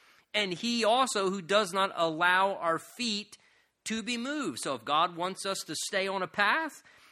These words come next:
then he's gonna preserve our steps. He's not gonna let us slip, the idea is he la-, doesn't allow our feet to be moved.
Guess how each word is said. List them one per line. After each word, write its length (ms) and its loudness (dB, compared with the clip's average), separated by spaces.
then 100 -6
he's 220 -2
gonna 180 -4
preserve 560 -2
our 160 0
steps. 360 -2
He's 200 -12
not 160 -2
gonna 160 -6
let 200 -4
us 120 0
slip, 340 -4
the 140 -6
idea 340 -2
is 120 -8
he 120 -8
la-, 160 -6
doesn't 300 -10
allow 220 -4
our 120 0
feet 360 -12
to 80 -8
be 120 -8
moved. 480 -8